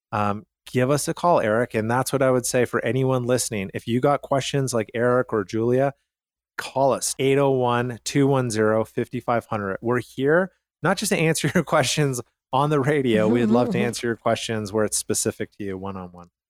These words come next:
Speaker 2: And another place that you can get answers to your questions is right on Mike's website,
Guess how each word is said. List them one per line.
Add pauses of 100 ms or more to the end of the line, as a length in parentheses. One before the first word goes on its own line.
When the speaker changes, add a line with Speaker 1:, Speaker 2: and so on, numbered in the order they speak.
(120)
Speaker 2:
And
another
place
that
you
can
get
answers
to
your
questions
is
right
on
Mike's
website,